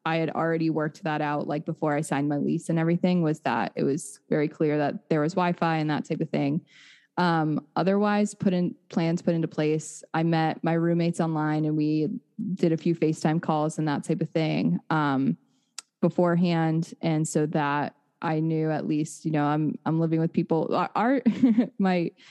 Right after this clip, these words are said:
thinking and my roommates' thinking were, um, you know, if you're crazy enough, 'cause all my roommates too actually did the same thing, where they moved from all different places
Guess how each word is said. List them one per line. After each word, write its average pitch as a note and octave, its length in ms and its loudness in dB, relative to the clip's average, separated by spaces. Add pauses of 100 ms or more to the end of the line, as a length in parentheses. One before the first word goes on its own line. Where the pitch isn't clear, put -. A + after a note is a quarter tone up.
(280)
thinking A3+ 360 4
and E3+ 120 0
my E3 120 0
roommates' F3 340 2
thinking E3 420 -2
were, D#3 440 0
um, D3+ 360 -2
you E3+ 100 0
know, D#3 120 0
if D#3+ 140 -2
you're G#3 120 2
crazy F3 440 -2
enough, D#3+ 200 -2
'cause F3+ 140 0
all F#3 160 2
my D4+ 140 2
roommates F3+ 540 0
too F#3+ 240 0
actually D#3 560 -2
did F3 200 0
the F3 100 2
same D#3 300 -2
thing, D#3 360 0
where E3 140 2
they F3+ 200 2
moved F3 380 0
from D#3+ 200 -2
all E3 200 0
different E3+ 300 0
places D#3+ 640 0